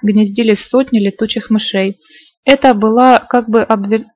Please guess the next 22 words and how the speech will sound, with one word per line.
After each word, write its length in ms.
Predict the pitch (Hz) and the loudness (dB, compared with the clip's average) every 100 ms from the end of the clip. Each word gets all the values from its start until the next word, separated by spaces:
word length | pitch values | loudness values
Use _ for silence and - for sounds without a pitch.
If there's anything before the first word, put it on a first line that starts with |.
| - | -4
обветшалая 800 | 220 202 220 - 254 247 240 214 | -4 -4 -4 0 2 4 2 2
прихожая 640 | 226 220 - 247 226 208 202 | -2 -2 0 -2 0 -2 -2
Ее 340 | 196 202 240 | -2 -2 -2
Величества 560 | 208 202 - 208 - 202 | -2 -4 -6 -12 -8 -8
Тьмы. 360 | - 185 190 - _ _ _ _ - - _ _ _ _ - | -4 -4 -4 -6 _ _ _ _ -20 -20 _ _ _ _ -6
Кожа 320 | - 277 254 | 2 2 2
и 140 | 226 240 | 2 2
одежда 440 | 220 254 233 - | 2 0 0 -2
Ары 280 | 262 277 233 | 2 2 0
пропахли 540 | 208 208 269 262 208 | -4 0 0 0 -4
сладким 440 | - 247 254 254 233 | 0 -2 0 0 2
мускусом, 720 | 220 208 - 202 202 202 196 | 2 0 -6 -4 -4 -4 -6
превратившимся 840 | - 214 208 214 240 233 220 - 208 | -4 -2 -2 -2 -2 0 -2 -2 -8
в 100 | - | -2
порошок 560 | 214 214 208 233 202 - | -2 -2 -2 -2 -2 -6
за 180 | 196 202 | -6 -2
восемь 380 | 196 208 - 202 | -2 -2 -2 -2
веков 320 | 202 202 208 | -4 -4 -6
хранения 540 | - 196 202 220 220 190 | -4 -2 0 0 0 0
в 60 | |
металлических 720 | 202 208 202 208 208 - 208 | -4 -2 -4 -4 -6 -8 -10
коробках. 580 | - 214 196 - 196 - | -2 0 0 0 -4 -4